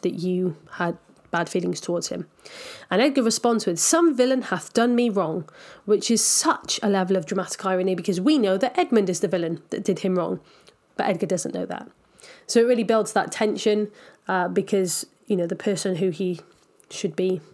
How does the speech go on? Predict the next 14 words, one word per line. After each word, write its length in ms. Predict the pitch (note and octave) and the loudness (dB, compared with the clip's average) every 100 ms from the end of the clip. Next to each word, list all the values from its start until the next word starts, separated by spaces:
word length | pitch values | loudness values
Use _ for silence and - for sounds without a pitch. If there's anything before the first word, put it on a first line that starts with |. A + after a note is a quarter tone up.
| _ | _
chastising 720 | - G3 - G3 F#3+ F3+ F3+ | -12 -12 -2 0 0 -2 -2
for 300 | F3+ F3+ F3+ F3+ - - - - | -2 -2 -2 -4 -16 -20 -12 -4
making 300 | F#3 F#3 F#3 | -2 0 -2
all 60 | |
of 100 | E3+ | -2
this 160 | - E3+ | -4 -4
happen 440 | G3 - F3 F3 | -6 -6 -4 -4
is, 380 | F3+ F#3 F3+ - | -2 -2 -2 -2
um, 320 | F3+ F3 F3+ - _ | -2 0 -2 -6 _
is 100 | F#3+ | 0
on 100 | G3+ | 0
stage 300 | G3+ A#3 F#3+ | 2 2 2
with 140 | C4+ C#4 | 2 2
him. 260 | F3 E3 | 0 -2